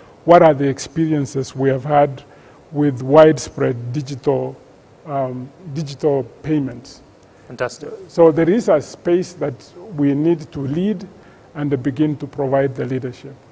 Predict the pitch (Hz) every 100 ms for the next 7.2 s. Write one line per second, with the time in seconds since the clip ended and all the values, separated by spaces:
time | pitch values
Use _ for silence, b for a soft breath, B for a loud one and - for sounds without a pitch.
0 | - - - - - 123 135 117 - 139
1 | 139 143 - 151 143 147 190 - - -
2 | 185 160 143 165 151 139 - 139 120 117
3 | 113 110 120 110 107 107 b b b 120
4 | 123 127 110 - 120 92 - - b b
5 | b 120 127 127 - 139 - 123 127 120
6 | 131 127 127 113 107 123 123 - 113 120
7 | 185 -